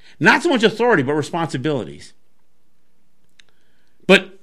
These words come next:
we, we oftentimes talk about chiefs and, and the authority of chiefs and the, and the chiefs. We didn't have a chief system.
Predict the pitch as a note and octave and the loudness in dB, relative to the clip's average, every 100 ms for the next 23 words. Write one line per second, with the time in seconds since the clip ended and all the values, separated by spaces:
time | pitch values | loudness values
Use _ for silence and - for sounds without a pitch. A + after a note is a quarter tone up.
0 | - - E3 F#3+ D#3+ F3 F#3+ G#3+ G#3 F#3+ | -20 0 2 4 6 4 4 0 -2 -2
1 | G3+ E3+ - - - A#3+ - - - - | 0 0 -2 -8 -2 -2 -4 -12 -16 -18
2 | - B2 C#3 C3+ A#2+ A#2 - F3 A3+ E3+ | -8 -6 -2 -2 0 -4 0 2 4 2
3 | A#2+ G2+ B2+ G#2+ - A#2+ A2+ A2 - - | -2 -6 -6 -6 -6 -4 -2 -4 -6 -10
4 | A#2 C#3+ C#3 - G#3+ G#3+ D3 - G#3+ A3+ | -2 -2 -2 -2 -2 -2 -10 -4 0 2
5 | A#3+ G#3+ A#3 G#3+ C#3 G#2 G#2 G2 - | 2 2 0 -2 -4 -6 -10 -12 -18